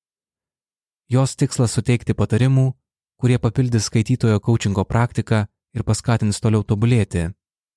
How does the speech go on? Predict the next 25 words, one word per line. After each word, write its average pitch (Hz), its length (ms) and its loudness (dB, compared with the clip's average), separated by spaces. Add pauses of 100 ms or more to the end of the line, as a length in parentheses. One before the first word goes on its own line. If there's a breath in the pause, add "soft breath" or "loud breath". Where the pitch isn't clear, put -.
(400)
Raginu 131 400 2
skaitytoją 120 600 0
toliau 117 240 2
gilintis 110 500 0
į 117 140 -2
čia 107 140 -2 (100)
atrastas, 123 640 -2 (260)
patikusias 113 640 -2
ir 110 120 0
vertę 113 320 0
jam 113 240 2
bei 101 120 2
jo 110 140 2
klientams 104 540 -2
sukūrusias 107 560 0
kaučingo 101 420 0
technikas. 92 760 -4 (1500)
Šioje 127 280 2
knygoje 135 500 2
pateiktos 117 540 -2
technikos 123 500 -2
tarnauja 113 520 2
tik - 220 -4
vienam 110 360 2
tikslui: 90 600 -2